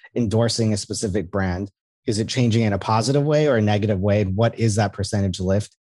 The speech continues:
And then two, it's looking at more of those bottom of the funnel metrics. Are you driving someone into a store? Are you, are you, are people talking about purchasing that product? Um, and so there's a,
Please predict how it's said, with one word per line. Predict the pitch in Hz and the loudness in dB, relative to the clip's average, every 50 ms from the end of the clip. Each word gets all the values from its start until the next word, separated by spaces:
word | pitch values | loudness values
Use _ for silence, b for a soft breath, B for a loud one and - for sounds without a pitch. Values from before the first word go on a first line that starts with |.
| _ _ _ | _ _ _
And | - 120 120 120 | 0 4 4 4
then | 120 113 107 | 4 2 2
two, | - - 208 196 165 143 127 - - | 0 2 4 4 4 4 2 2 0
it's | 123 120 107 120 - - _ _ _ _ _ _ - - | 0 0 0 -4 -10 -16 _ _ _ _ _ _ -6 -2
looking | 135 120 131 127 127 135 131 | 2 2 2 2 2 2 2
at | 131 117 - | 2 2 4
more | 127 127 123 123 | 4 4 4 4
of | 113 | 4
those | 120 120 104 | 2 2 0
bottom | 98 - 107 110 113 113 117 | 0 2 2 4 4 4 4
of | 117 | 2
the | 107 104 | 2 0
funnel | - 123 113 113 110 | 0 0 0 2 2
metrics. | 107 107 104 101 - - 98 90 - - - b b b b b b - | 2 0 0 -2 -2 -4 -6 -4 -6 -10 -14 b b b b b b 0
Are | 120 120 | 2 4
you | 117 123 | 4 4
driving | 120 101 123 120 113 117 113 120 117 | 4 2 2 2 2 2 2 2 0
someone | - - 123 113 110 110 | 0 0 0 2 2 2
into | 110 110 104 - 123 110 | 2 2 0 0 0 -2
a | 98 | -2
store? | - - - 120 107 107 104 95 90 - - | -2 -4 -2 0 0 2 2 0 0 -2 -2
Are | - 107 104 104 | -2 0 2 2
you, | 107 101 104 113 110 110 113 113 113 110 104 - _ _ _ _ - | 2 2 4 4 4 4 4 4 4 2 0 -4 _ _ _ _ -6
are | - 123 117 | 0 2 2
you, | 110 110 107 - | 2 2 2 0
are | 120 113 | 0 -2
people | 95 - - 127 113 123 120 | -2 0 -2 0 0 0 0
talking | - 117 104 104 - 120 | 0 0 -2 2 2 2
about | 110 113 110 - | 2 2 0 -2
purchasing | - - 139 113 - 110 - - 110 104 104 | -2 -2 -2 -2 -2 -4 -4 -2 0 2 2
that | 101 90 - | 2 0 0
product? | - 104 87 90 85 82 90 - _ - - - | -2 -2 -2 -2 -2 -6 -8 -10 _ -18 -8 -2
Um, | 110 104 196 196 - - | 0 2 2 2 2 0
and | - - 139 | -2 -4 -4
so | - 254 113 113 - B B B B B | 0 2 2 2 0 B B B B B
there's | 127 120 107 | -2 0 0
a, | 123 | 0